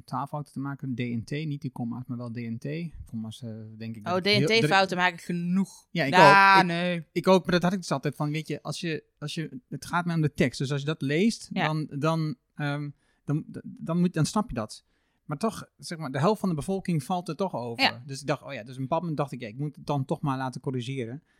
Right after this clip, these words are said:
Speaker 1: Maar
Speaker 2: Ja.
Speaker 1: ik zie het niet. I-, i-, het interesseert me ook
Speaker 2: Ja.
Speaker 1: eigenlijk helemaal niet. Ik vind het niet erg dat het niet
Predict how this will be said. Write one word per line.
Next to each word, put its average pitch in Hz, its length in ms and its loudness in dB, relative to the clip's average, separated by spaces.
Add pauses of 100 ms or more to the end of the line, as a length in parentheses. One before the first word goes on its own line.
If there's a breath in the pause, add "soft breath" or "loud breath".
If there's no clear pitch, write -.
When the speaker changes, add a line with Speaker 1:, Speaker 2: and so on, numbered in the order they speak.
(160)
Speaker 1:
Maar 185 140 0
Speaker 2:
Ja. 156 60 2
Speaker 1:
ik 160 80 0
zie 208 140 2
het 220 100 -2
niet. 240 280 -2 (380)
I-, 151 100 -10 (280)
i-, 143 160 -10
het 147 180 -10
interesseert 143 400 0
me 254 60 -4
ook - 60 -2
Speaker 2:
Ja. 220 60 -2
Speaker 1:
eigenlijk 214 200 -2
helemaal 220 220 0
niet. 233 100 -6
Ik - 120 -10
vind 143 140 -2
het 123 80 -4
niet 123 160 -4
erg 214 240 0
dat 214 140 -4
het - 100 -8
niet - 340 -6